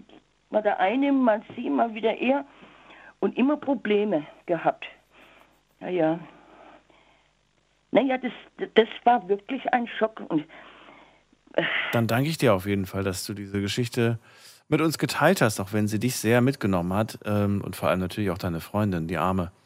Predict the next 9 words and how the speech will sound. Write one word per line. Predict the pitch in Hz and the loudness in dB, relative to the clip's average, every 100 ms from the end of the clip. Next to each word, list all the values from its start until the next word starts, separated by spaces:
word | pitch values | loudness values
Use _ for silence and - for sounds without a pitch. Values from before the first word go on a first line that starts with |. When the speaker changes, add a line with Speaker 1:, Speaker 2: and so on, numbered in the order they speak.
| - - - - _ | -18 -16 -16 -20 _
Speaker 2:
Ich, | 117 110 107 | 2 2 4
Speaker 1:
Ja, | 190 139 | 4 4
Speaker 2:
ähm | 101 101 | 4 4
Speaker 1:
ja, | 240 - _ | 2 -2 _
ich | - - | -12 -2
mein, | - 233 _ - - - | 0 0 _ -20 -12 -10
ist, | - - - _ _ - - - - | -10 -14 -20 _ _ -14 -14 -14 0
ja, | 226 | 0
aber | 175 | 2